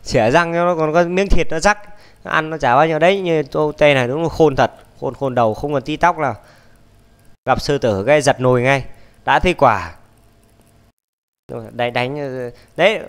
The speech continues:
sau pha vừa rồi ông cứ nói trên này tôi còn nghe tiếng, bây giờ đang đêm nó yên tĩnh mà. Chỉ có mỗi tôi nói to nhá, tôi nói từ đây tầng một các ông còn nghe thấy. Ông Tuân Tiền Hải bảo, "Đấy, nó đã đi né sư tử nó phải như thế, né sư tử gặp quả nó phải như thế, đánh,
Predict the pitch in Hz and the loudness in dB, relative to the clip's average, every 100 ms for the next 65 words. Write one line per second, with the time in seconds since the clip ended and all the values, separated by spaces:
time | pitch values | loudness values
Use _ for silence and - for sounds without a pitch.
0 | 170 165 - 175 165 170 165 151 143 139 | -12 -10 0 2 4 4 4 2 4 4
1 | 151 160 165 160 196 185 175 160 151 156 | 4 2 2 4 2 2 2 4 4 4
2 | 160 151 160 156 160 185 175 156 160 165 | 2 2 2 2 2 2 4 4 2 2
3 | 160 170 170 160 175 208 175 - - - | 0 2 0 0 -2 -2 -4 -4 -12 -20
4 | - 117 131 170 196 185 180 175 185 170 | -6 -2 2 2 4 4 4 2 4 4
5 | 165 185 180 170 160 156 175 170 160 143 | 4 0 0 2 4 4 4 2 2 2
6 | 143 135 175 170 160 147 156 151 156 190 | 2 2 4 2 2 0 0 2 0 -2
7 | - - - _ 165 151 165 151 131 117 | -10 -20 -20 _ -8 0 0 0 0 -2
8 | 101 143 202 415 302 285 - _ _ 214 | -2 2 4 4 2 -4 -20 _ _ -6
9 | 214 214 190 220 196 196 247 233 185 160 | -4 -4 -2 -2 2 2 2 0 2 0
10 | 123 185 170 147 190 220 269 302 285 196 | 0 0 0 0 0 0 0 -2 -8 -2
11 | 202 262 240 185 131 131 165 - 135 107 | 0 0 0 2 2 2 0 2 2 2
12 | 156 185 147 175 196 214 180 202 240 | 0 0 -4 -4 -4 0 0 0 -6